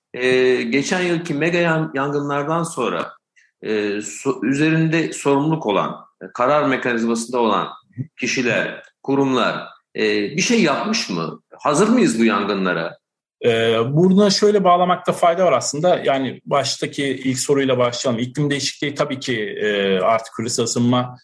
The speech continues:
Speaker 2: e, ciddi anlamda, e, orman yangınlarının şiddetini, sayısını arttıran, e, ana unsurlardan birisi. Ama tek başına suçlu değil. Ya da hani iklim değişikliği yaşanıyor ve işte ya-, e, yangınların, e, önü alınmayacak, kaçınılmaz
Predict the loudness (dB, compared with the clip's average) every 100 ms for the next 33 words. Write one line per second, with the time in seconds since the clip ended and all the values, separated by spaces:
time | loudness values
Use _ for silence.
0 | _ 0 2 2 -2 -4 -2 0 2 2
1 | 2 2 0 0 0 2 4 4 4 2
2 | 0 0 2 2 2 2 2 2 2 0
3 | -4 -6 -2 0 2 0 0 2 2 2
4 | 0 0 0 -2 -14 -20 _ -2 2 2
5 | 2 0 0 0 0 0 0 0 -2 -2
6 | -2 -4 -6 -4 -4 -2 -2 -2 -6 -6
7 | -4 -2 -2 -4 -8 _ _ -6 -2 -2
8 | -2 -4 -4 -6 _ _ -20 -8 -2 -2
9 | 0 -2 -4 -6 -4 -2 -4 -4 -4 -2
10 | 0 2 0 2 0 0 -4 -4 -2 -2
11 | -2 0 0 0 0 0 0 0 -4 -8
12 | -20 _ 0 2 2 2 2 0 -4 -2
13 | -2 0 -2 -4 -4 0 2 0 -2